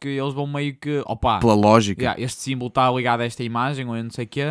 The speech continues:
Speaker 1: isto pode significar isto. Vamos ver se no outro contexto encaixa.
Speaker 2: Pode ser.
Speaker 1: Não sei.
Speaker 2: É assim,
Speaker 1: Eu não faço ideia. Tipo, para mim não faz sentido,
Speaker 2: a
Speaker 1: eu
Speaker 2: cena
Speaker 1: não
Speaker 2: do,
Speaker 1: conseguiria.
Speaker 2: dos egípcios, dos egípcios e
Speaker 1: Egípcios.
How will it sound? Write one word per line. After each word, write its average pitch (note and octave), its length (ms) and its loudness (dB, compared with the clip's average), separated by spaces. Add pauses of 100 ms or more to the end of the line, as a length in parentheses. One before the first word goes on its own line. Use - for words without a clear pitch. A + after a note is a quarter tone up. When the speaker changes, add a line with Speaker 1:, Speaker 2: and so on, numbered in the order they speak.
(140)
Speaker 1:
isto - 180 -10
pode C#3 240 -4
significar C#3 560 -4
isto. A2 140 -6
Vamos C3 180 -2
ver C3+ 140 -2
se - 100 -10
no C3+ 80 -4
outro C#3 160 -2
contexto C#3 460 -4
encaixa. C3 260 0
Speaker 2:
Pode B2 240 0
ser. F#2+ 640 -2 (160)
Speaker 1:
Não F3+ 100 -4
sei. C3+ 340 -2 (160)
Speaker 2:
É - 60 4
assim, D3+ 120 4
Speaker 1:
Eu - 40 2
não F3+ 60 2
faço A2 260 -4
ideia. G#2 360 -4
Tipo, - 140 -10
para C#3+ 140 2
mim A2+ 140 -2
não A#2 80 -2
faz A#2 160 -4
sentido, A#2 240 -4
Speaker 2:
a - 20 4
Speaker 1:
eu - 20 4
Speaker 2:
cena D#3 200 6
Speaker 1:
não - 60 -2
Speaker 2:
do, - 20 0
Speaker 1:
conseguiria. C3+ 300 0
Speaker 2:
dos C3 120 2
egípcios, B2 400 2
dos A2 220 0
egípcios G2+ 520 0
e E2+ 460 0
Speaker 1:
Egípcios. F2+ 360 -12